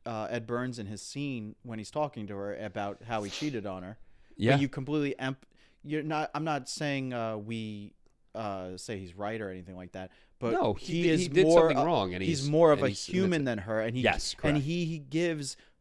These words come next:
Speaker 1: mounds and mounds of evidence of why he j-, he did this finally.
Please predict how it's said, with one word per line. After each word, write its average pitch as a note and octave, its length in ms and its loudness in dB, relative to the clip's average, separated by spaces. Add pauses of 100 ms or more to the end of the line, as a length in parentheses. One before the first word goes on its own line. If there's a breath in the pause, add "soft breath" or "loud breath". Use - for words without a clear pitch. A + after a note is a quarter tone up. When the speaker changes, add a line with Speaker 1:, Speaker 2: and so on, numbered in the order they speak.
(400)
Speaker 1:
mounds D3+ 500 2
and D3+ 100 0
mounds C#3 280 0
of B2 100 -4
evidence C3 480 0
of A2+ 140 -6
why A#2+ 380 2
he A#2+ 260 -6
j-, - 320 -16
he B2 180 -8
did B2 300 -4
this G#2+ 180 -6
finally. F2 520 -8